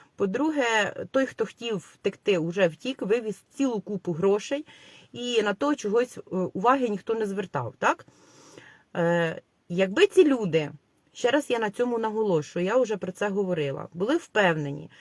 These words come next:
в тому, що держава попіклується про них, в тому, що держава буде піклуватися про їхнє забезпечення, що їхнім родинам зараз не потрібно буде вивалити цілу купу грошей для того, щоб купити форму,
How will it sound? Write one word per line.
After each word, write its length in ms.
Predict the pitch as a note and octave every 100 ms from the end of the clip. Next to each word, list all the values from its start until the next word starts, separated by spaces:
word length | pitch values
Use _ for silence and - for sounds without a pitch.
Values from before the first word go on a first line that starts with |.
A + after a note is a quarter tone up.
| - _
в 100 | -
тому, 240 | C#4+ C#4
що 140 | C4 A#3
держава 580 | A#3+ A3+ G#3+ F3 D3 D3
попіклується 880 | B3 B3 - A#3 G#3 D#3 C#3+ -
про 240 | C#3+ G3 B3
них, 320 | G3 C#3+ F3
в 80 | -
тому, 240 | - B3+ B3+
що 140 | A#3+
держава 500 | A#3 A3+ A#3 G#3 F3
буде 240 | F3+ G#3
піклуватися 680 | G3+ G3+ G#3 G#3 G#3 F3+ -
про 180 | D#3+ F#3
їхнє 300 | A3+ C4 A3
забезпечення, 880 | G3+ G#3 G#3 - E3 C#3+ - E3+ E3 - - - -
що 180 | - A3
їхнім 380 | D4 - E4 D4
родинам 500 | C#4 A3 G3 F3 F3+
зараз 360 | A#3 C4 -
не 100 | A3
потрібно 500 | B3 C4+ C#4 A#3+ A3+
буде 240 | G3 G#3 G3+
вивалити 560 | G#3+ A3 G3+ F#3+ F#3+
цілу 320 | - A#3+ G#3+
купу 300 | F#3 G#3 -
грошей 380 | F3 G3 - G#3
для 100 | F#3
того, 260 | F3 G3 F3+
щоб 200 | F#3 -
купити 400 | F3+ G#3+ G#3 E3
форму, 480 | - G3 E3+ F#3